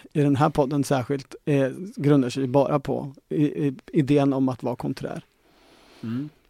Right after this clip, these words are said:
Speaker 2: Eh, och då får jag, eftersom en delprincip för min del i den här podden är att hitta hål i dina resonemang, så, så får jag väl slå till med en sextiotre.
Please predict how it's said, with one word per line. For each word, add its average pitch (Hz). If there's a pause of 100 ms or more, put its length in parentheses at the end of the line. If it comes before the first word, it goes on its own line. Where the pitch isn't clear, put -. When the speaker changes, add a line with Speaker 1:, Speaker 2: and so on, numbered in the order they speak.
(180)
Speaker 2:
Eh, 123
och 147
då 147
får 147
jag, 127 (1040)
eftersom 120 (360)
en 123
delprincip 127
för 131
min 151
del 113
i -
den 110
här 104
podden 104
är 104
att - (180)
hitta 110
hål 117
i 107
dina 107
resonemang, 131
så, 117
så 110
får 120
jag 107
väl 107
slå -
till 113
med 107 (600)
en 117 (160)
sextiotre. -